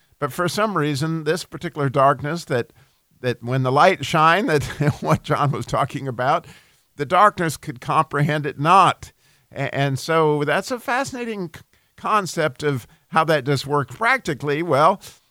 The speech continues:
interestingly, I had a good f-, call from my good friend Joe Valls yesterday, and he was describing,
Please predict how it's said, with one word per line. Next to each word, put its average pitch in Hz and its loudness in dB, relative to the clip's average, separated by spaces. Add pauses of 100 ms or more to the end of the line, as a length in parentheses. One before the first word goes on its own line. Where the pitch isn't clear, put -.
interestingly, 147 -4
I 135 2
had 135 2
a 139 -2
good 165 -4
f-, - -16
call 131 0
from 117 -8
my 107 -4
good 117 -8
friend 120 -4
Joe 123 -2
Valls 131 0
yesterday, 160 -2
and 156 -2
he 170 0
was 165 -4
describing, 147 0